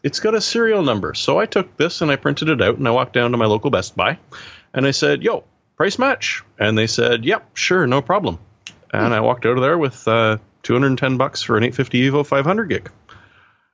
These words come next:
This deal is going on for a little while, so anyone up here who needs a little bit of space and doesn't need the full terabyte, or, you know, four terabyte if you wanna get crazy, uh, <laughs> it's, it's a pretty good deal. And if you want it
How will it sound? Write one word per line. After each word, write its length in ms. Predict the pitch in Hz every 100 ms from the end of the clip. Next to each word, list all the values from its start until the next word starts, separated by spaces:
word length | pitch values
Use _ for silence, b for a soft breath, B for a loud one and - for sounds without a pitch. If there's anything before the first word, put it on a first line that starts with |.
| _ _ _
This 160 | 117 110
deal 300 | - 127 131
is 100 | 120
going 240 | 117 117 117
on 200 | 110 113
for 180 | -
a 20 | 107
little 140 | 101
while, 340 | 92 107 196
so 520 | 226 - 104 101 98 101
anyone 300 | 107 107 110
up 120 | -
here 260 | 110 120 143
who 120 | 113
needs 220 | 101 101
a 20 |
little 140 | 104 101
bit 100 | 104
of 80 |
space 460 | - 123 185 - -
and 200 | 98 90
doesn't 300 | 104 98 -
need 220 | 101 101
the 60 | 98
full 200 | - 101
terabyte, 680 | - 127 120 95 - - b b b b _
or, 340 | 104 95 85 87 -
you 80 | 104
know, 140 | 85
four 280 | - 92 87
terabyte 440 | 90 87 82 82
if 100 | 85
you 60 | 85
wanna 160 | 87
get 100 | 85
crazy, 400 | 80 101 127 113 - B B B B -
uh, 220 | - 107
<laughs> 40 | -
it's, 160 | -
it's 680 | 117 110 147 123 110 - -
a 60 | 113
pretty 260 | 113 120
good 180 | 120 113
deal. 320 | 101 117 123 127
And 500 | 107 110 113 104 104
if 200 | - 107
you 140 | 107 101
want 320 | 104 107 101
it 160 | 117